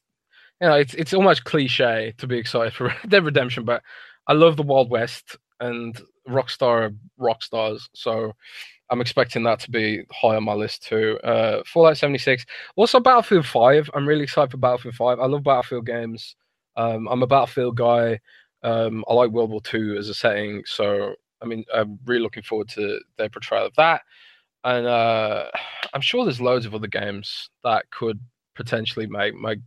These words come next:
you know, game of the year list. I'm sure State of Decay will be on there. Like, I do, I do this at the end of, uh, this is, like, there'll be the third year of the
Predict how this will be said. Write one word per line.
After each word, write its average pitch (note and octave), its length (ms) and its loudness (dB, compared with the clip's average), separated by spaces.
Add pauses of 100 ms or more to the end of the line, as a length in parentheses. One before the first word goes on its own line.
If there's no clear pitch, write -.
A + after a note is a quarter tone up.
you A#2 100 -10
know, G#2 140 -4
game A2 280 -2
of A2 40 -10
the A2 80 -8
year G#2+ 140 -6
list. G#2+ 240 -10 (480)
I'm D3 80 0
sure E3+ 220 6
State C3+ 260 4
of A#2 80 0
Decay A#2 260 -2
will A2 80 2
be A2 120 -8
on G#2 120 -8
there. G#2 220 -10 (840)
Like, C3+ 200 2
I E3 80 6
do, F3+ 220 6
I G3+ 80 6
do B3 180 2
this G3 180 0
at F3 80 -2
the F3+ 100 6
end G3 140 4
of, F#3 80 2 (120)
uh, D#3+ 100 6
this F3+ 200 -2
is, F#3+ 100 -2
like, D3+ 400 4
there'll D3+ 180 -4
be F#3 140 -2
the F3 100 -4
third G#3 440 6
year E3 320 4
of B2 360 -2
the B2+ 100 -6